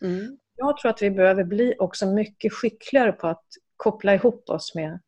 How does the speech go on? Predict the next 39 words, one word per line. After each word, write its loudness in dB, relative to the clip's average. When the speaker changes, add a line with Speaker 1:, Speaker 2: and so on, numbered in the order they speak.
Speaker 2:
med 0
varandra. 0
Speaker 1:
Yes. -12
Speaker 2:
Eh, -10
så, -4
ja, -2
låt 4
oss 4
se. 2
Det, -2
Speaker 1:
Ja. 0
Speaker 2:
ibland 6
kan 0
det -10
gå 4
väldigt 6
fort, 2
så 2
min 8
fråga 8
Speaker 1:
Ja. 6
Speaker 2:
kommer 4
att -6
spegla 4
i 4
slutet 2
här 6
också, -4
som -6
jag -4
kommer 2
till -6
så -4
småningom, -2
till -4
I -2
C -2
Fs -8
ordförande. -2